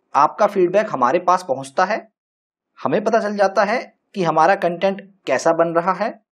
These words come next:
दूसरी चीज़, अगर कोई न्यू यूज़र हमारे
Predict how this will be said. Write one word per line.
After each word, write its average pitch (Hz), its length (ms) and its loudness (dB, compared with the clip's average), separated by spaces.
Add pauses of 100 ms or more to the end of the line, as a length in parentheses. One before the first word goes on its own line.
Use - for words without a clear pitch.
(440)
दूसरी 160 400 -4
चीज़, 226 260 -6 (480)
अगर 151 300 2
कोई 220 200 2
न्यू 180 260 2
यूज़र 226 360 0
हमारे 170 420 0